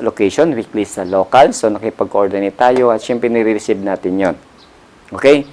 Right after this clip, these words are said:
And then, coordination with local. Dapat,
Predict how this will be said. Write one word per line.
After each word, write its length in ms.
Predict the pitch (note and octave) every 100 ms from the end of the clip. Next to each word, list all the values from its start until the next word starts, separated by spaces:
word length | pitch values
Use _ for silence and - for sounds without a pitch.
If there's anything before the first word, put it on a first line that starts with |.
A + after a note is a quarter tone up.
| - -
And 160 | A#2
then, 480 | A#2+ C3+ C3+ C#3 C3+
coordination 560 | B2+ A#2 A#2+ A#2+ - A#2+
with 160 | A2+ G#2+
local. 520 | A#2 A#2+ B2+ A2+ F2+ - - - - - - - _
Dapat, 320 | - G2+ A2+